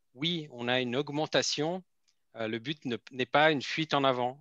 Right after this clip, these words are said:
Le but, c'est aussi de, de, d'y insérer. Vous savez, les, les, les, les voitures ou les, les moteurs les plus performants ont aussi les meilleurs freins.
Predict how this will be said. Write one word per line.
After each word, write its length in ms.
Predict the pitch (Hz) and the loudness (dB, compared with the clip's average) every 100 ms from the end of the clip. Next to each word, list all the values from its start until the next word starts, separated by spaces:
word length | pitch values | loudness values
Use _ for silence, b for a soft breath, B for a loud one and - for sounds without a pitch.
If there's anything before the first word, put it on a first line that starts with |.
| - | -20
Le 120 | 113 | -20
but, 220 | 107 151 | -20 -16
c'est 160 | - 120 | -6 -4
aussi 340 | 113 - 156 | -2 -2 -4
de, 320 | 156 120 107 101 107 101 | -2 -2 -2 -6 -14 -18
de, 280 | 107 104 101 | -18 -18 -20
d'y 120 | - 131 | -4 -2
insérer. 420 | 143 - 135 156 | 0 0 2 0
Vous 120 | 143 | -2
savez, 240 | 143 135 | -2 0
les, 220 | 151 117 107 b b b b | 0 -2 -4 b b b b
les, 300 | 120 117 110 | -12 -8 -8
les, 240 | 113 117 104 | -10 -16 -18
les 140 | 113 | -18
voitures 540 | 110 135 - 147 139 110 | -6 -6 -2 -2 -2 -4
ou 80 | 101 | -8
les, 320 | 101 98 101 104 | -8 -12 -18 -14
les 80 | |
moteurs 460 | 107 135 - 147 131 | 4 4 8 6 6
les 100 | 117 | 4
plus 160 | - 147 | 0 2
performants 640 | 147 - 151 135 147 151 | 2 6 4 8 6 6
ont 60 | 127 | 4
aussi 260 | 117 - 143 | 4 4 4
les 100 | 113 | 6
meilleurs 280 | 131 131 | 8 6
freins. 320 | - - 127 | 4 2 2